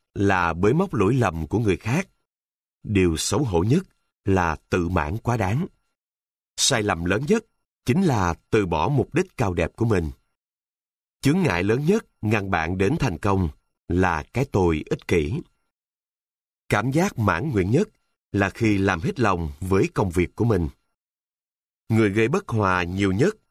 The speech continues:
là người hay phàn nàn. Sự vỡ nợ tồi tệ nhất là đánh mất nhiệt huyết,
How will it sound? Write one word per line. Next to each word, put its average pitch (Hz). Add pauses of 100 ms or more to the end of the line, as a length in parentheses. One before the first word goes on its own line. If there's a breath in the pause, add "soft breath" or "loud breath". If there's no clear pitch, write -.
(260)
là 98
người 90
hay 95
phàn 82
nàn. 82 (1300)
Sự 101
vỡ 98
nợ 92 (120)
tồi 101
tệ 85
nhất 139 (280)
là 92
đánh 110
mất 208
nhiệt 98
huyết, 165